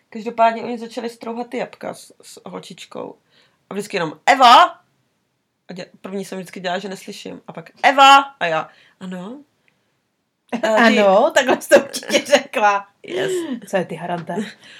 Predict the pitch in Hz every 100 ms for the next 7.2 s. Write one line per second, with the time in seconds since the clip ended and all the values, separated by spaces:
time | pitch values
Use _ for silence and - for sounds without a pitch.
0 | - - _ 220 214 233 233 247 254 254
1 | 262 254 - 226 240 - 208 240 302 311
2 | 262 202 185 180 175 - - - 196 196
3 | 196 202 214 277 294 - 269 311 320 269
4 | 196 196 202 208 _ _ _ 196 196 214
5 | 208 _ _ 208 202 208 - 208 220 220
6 | 226 220 - 240 254 254 302 311 - 185
7 | -